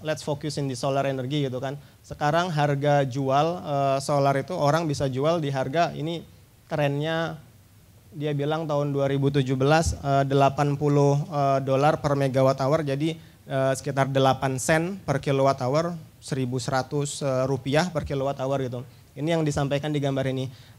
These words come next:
Kemarin kami, Aku Energi, baru menang tender di P L N, kita jual listrik solar panel sekarang ya, kemarin ya, beneran kemarin hari lalu, harganya di enam sen, enam koma enam dua sen gitu.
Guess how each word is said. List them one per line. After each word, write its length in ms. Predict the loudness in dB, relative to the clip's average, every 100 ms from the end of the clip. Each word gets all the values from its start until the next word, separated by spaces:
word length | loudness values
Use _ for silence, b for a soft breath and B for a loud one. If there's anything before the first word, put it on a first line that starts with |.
| -6
Kemarin 560 | 2 4 6 6 4 -4 -6 2
kami, 320 | 4 4 2
Aku 240 | 2 2
Energi, 480 | 2 0 -2 -4 -4
baru 320 | -2 0 2
menang 320 | 2 0 0
tender 480 | 0 2 4 2 2
di 240 | -4 -6 -4
P 80 |
L 240 | -2 0 0
N, 240 | 0 -2 -12 -12
kita 320 | -6 0 2
jual 240 | 4 4
listrik 400 | 4 -2 -2 -4 -6 -10
solar 320 | -4 -2 -2
panel 400 | -4 -2 -2 -4 -8 -20 -10
sekarang 400 | -2 2 2 2
ya, 80 | 0
kemarin 400 | -2 2 4 4
ya, 160 | 2 0
beneran 320 | 0 0 0
kemarin 400 | -2 0 2 2
hari 240 | 0 -2
lalu, 240 | -2 -4 -8 B B B B -20 _ _ -4
harganya 400 | 0 2 4 4
di 160 | 4
enam 240 | 4 2 2
sen, 400 | 0 0 0 -2 -6
enam 240 | -4 -2 -2
koma 240 | -4 -2
enam 320 | -2 -2 -2
dua 160 | 0 0
sen 320 | 0 0 0
gitu. 160 | -4